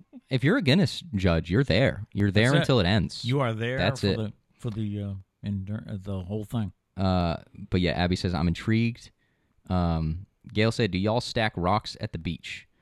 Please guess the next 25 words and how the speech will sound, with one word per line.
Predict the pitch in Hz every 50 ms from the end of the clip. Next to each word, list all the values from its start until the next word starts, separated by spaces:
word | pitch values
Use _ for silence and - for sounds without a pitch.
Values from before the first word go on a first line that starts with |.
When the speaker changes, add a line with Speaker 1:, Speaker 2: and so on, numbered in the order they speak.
| _ _ _ _ _
Speaker 1:
We | - 98
would | 95 95
do | 87 95
that | 90 92 87 80
at | -
Narragansett | 80 90 87 85 82 87 82 - - -
Beach | 85 82 -
in | - 80
Rhode | 76 69
Island. | 71 67 57 52 - - _ _ _ _ _ _ _ _ _ _ _ -
I | 165
don't | 247 311 -
think | - 285 233 123
we | 113 131 143 151
ever | 147 147
stacked | 143 - - 143 135 - -
rocks. | 147 135 110 120 110
My | 123 139
favorite | 139 - 165 208 254 240 -
thing, | - 170 151 143
though, | 131 123
is | 117 107
when | 117 117 113 110 95
you, | 110 113 113
like, | 107 101 92 - - -